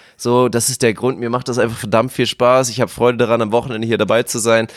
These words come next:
Und ich find persönlich, für mich sind das geile Videos. Und ich glaub auch für alle, die nicht dabei sein konnten oder selbst alle, die dabei waren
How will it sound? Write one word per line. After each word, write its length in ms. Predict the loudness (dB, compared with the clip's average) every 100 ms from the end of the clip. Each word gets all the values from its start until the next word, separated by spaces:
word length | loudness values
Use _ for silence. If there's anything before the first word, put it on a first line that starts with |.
| -16
Und 80 | -8
ich 100 | -4
find 200 | -2 -2
persönlich, 480 | 0 2 2 2 0
für 100 | -2
mich 200 | -2 -2
sind 100 | -6
das 100 | -2
geile 260 | 0 0
Videos. 440 | -2 -2 0 -2 -4 -8 -10
Und 120 | -8
ich 80 | 0
glaub 240 | 0 0
auch 100 | -4
für 160 | -2 0
alle, 180 | 0 0
die 120 | 0
nicht 180 | 0 2
dabei 300 | 2 2 2
sein 240 | 0 -2
konnten 420 | 0 -2 -2 -4
oder 180 | -2 0
selbst 280 | 0 -2 -2
alle, 100 | 0
die 140 | 2
dabei 360 | 0 2 0 2
waren 360 | 2 2 0